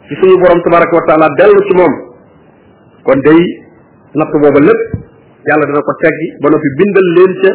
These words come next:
tuyaaba. Mu ne, "ولكن waaye nag قست قلوبهم." Seeni xol dafa wow, xol yi dafa wow. Bari seeni xol wow, suñu amee nattu du leen tax a dellusi ci Yàlla.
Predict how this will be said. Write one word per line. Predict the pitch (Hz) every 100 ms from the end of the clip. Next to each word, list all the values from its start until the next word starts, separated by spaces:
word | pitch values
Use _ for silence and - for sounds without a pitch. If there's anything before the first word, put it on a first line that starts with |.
| -
tuyaaba. | - 165 127 - - - _ _ _ _ _ _ _ _
Mu | -
ne, | 120
"ولكن | 131 143 147 147
waaye | 139 139
nag | 135 135
قست | - 151 151 -
قلوبهم." | 139 131 120 113 110 98 _ _ _ _ -
Seeni | _ 135 127
xol | 123 127
dafa | 120 123 113
wow, | 123 117 - - - - _ _ _ _ _ _ _
xol | - 120
yi | 123
dafa | 120 113
wow. | 113 110 - - _ -
Bari | - 143 359 - - _ _ _
seeni | - 135
xol | - 139
wow, | 131 127
suñu | 123 151
amee | 151 147
nattu | 143 - 139 - - _ _ _ _ _ _ _ _
du | 131
leen | 151 160
tax | 160
a | 147
dellusi | 143 139 135
ci | 135
Yàlla. | 120